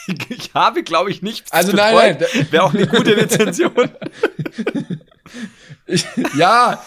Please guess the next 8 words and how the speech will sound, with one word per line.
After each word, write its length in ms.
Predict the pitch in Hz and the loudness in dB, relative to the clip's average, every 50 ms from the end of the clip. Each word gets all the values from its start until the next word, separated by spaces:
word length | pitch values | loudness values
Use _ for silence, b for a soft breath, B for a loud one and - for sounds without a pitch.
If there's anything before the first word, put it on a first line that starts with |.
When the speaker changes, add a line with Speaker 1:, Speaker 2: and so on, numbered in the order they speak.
| - 208 - | -16 -6 -2
Speaker 2:
also 200 | 160 180 202 220 | 0 0 0 0
ich 140 | 220 214 190 | 0 2 2
habe 220 | 208 220 226 226 214 | 4 4 2 2 0
nichts 260 | 220 233 254 240 220 | -2 -2 -2 -4 -4
bereut, 440 | 180 151 160 175 180 165 139 123 107 | -2 2 2 4 4 4 2 0 -2
aber 200 | 135 156 170 170 | -2 0 0 0
es 120 | 175 180 | 0 0
ist, 360 | 185 190 - - - - _ | -4 -10 -10 -12 -16 -20 _